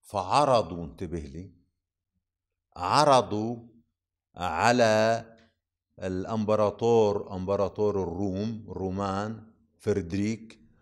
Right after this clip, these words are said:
عرضوا عليه أن يعطوه القدس ليوقف حملته عليهم.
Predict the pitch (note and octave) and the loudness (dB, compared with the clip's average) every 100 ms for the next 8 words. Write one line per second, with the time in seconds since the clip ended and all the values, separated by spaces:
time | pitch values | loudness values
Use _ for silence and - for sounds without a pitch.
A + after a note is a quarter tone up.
0 | _ - F#2+ A#2 A2 F2+ E2 D#2+ F2 G#2 | _ -10 -4 -2 -4 -6 -6 -6 -8 -10
1 | G2+ A2 F#2+ E2+ E2 D#2+ - - A#2 G#2+ | -10 -12 -12 -12 -10 -12 -14 -16 -14 -12
2 | F#2 G2+ - - F2 D#2+ - - - - | -12 -14 -14 -14 -14 -12 -10 -10 -12 -16
3 | _ _ _ _ _ _ _ _ _ _ | _ _ _ _ _ _ _ _ _ _
4 | _ _ _ _ _ F2 F#2+ F#2+ A#2 B2 | _ _ _ _ _ -12 -10 -6 -8 -8
5 | B2 F2 - F#2 E2 G2+ - G#2 G#2 F#2+ | -12 -14 -12 -12 -10 -12 -12 -14 -14 -12
6 | F2 F2+ F2 C#2 C#2 C2 A#1 | -10 -8 -10 -14 -18 -20 -20